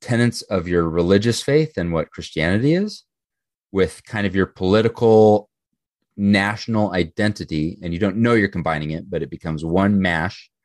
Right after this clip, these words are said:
where you feel as strongly about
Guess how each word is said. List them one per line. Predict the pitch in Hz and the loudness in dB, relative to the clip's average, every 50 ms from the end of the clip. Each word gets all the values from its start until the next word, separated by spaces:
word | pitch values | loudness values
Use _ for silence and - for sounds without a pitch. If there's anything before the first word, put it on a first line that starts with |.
| _ _ _ _ _ _ _ _ _ | _ _ _ _ _ _ _ _ _
where | - 87 87 82 82 | -2 0 2 4 4
you | 85 82 80 | 2 0 -2
feel | - - - 101 98 92 92 - | -4 -2 0 2 4 4 4 2
as | - 87 92 90 | 0 -2 -2 -2
strongly | - - - 95 90 90 90 90 90 87 87 85 | -4 -4 -2 -2 0 0 0 0 0 2 2 2
about | 85 78 82 80 80 80 78 - | 2 2 0 -2 -2 -2 -2 -4